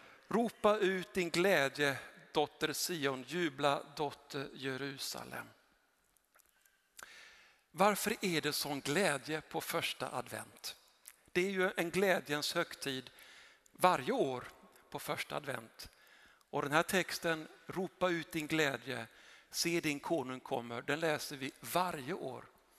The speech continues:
på första advent, oavsett vilken årgång det är.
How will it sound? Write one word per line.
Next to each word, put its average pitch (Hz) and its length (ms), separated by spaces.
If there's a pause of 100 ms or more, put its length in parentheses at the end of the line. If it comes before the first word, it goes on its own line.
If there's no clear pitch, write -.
(100)
på 147 100
första - 380
advent, - 460 (280)
oavsett 165 600
vilken 185 440
årgång 135 520
det 135 160
är. - 100